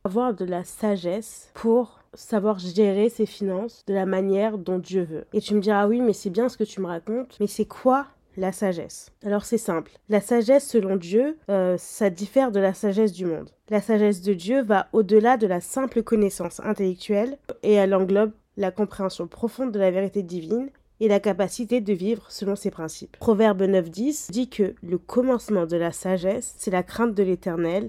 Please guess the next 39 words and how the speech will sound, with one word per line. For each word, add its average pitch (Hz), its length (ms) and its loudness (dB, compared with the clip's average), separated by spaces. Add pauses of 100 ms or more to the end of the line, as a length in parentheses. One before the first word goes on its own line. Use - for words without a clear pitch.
et - 60 -6
la 185 160 0
science 220 320 -4
des 185 140 0
saints, 202 420 -6
c'est - 160 -18
l'intelligence. 175 640 -8
La 202 160 2
sagesse 220 480 2
commence 202 580 2
par 185 160 -4
craindre 196 380 0
Dieu 160 240 -8 (200)
et 220 120 4
chercher 220 400 0
à 226 60 4
le 196 100 2
connaître 208 500 0 (160)
intimement. 185 560 -4 (260)
Première 240 360 4
définition 208 520 -2
de 190 80 -6
la 165 120 0
sagesse 185 500 -6
selon 190 200 -4
la 165 140 -2
Bible. 156 240 -12 (100)
Et 214 80 0
tu - 160 -6
vois, 233 200 2
des 214 100 4
versets 196 320 2
comme 196 180 0
ça, 233 260 -2
il 190 160 -8
y 190 80 0
en 185 140 0
a 208 140 0 (120)
énormément. 185 640 0